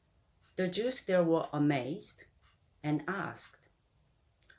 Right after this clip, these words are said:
"How did this man get such learning without having been taught?"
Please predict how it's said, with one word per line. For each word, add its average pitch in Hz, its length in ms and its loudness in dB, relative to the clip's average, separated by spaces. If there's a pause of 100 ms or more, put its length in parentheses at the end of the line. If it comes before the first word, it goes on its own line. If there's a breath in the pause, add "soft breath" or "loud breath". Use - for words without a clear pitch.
(160)
"How 254 200 2
did 214 260 -4
this 190 240 -2
man 170 280 4
get 151 180 0
such - 400 -4
learning 160 680 0
without 160 420 2
having 170 340 -2
been 202 180 -2
taught?" - 540 -6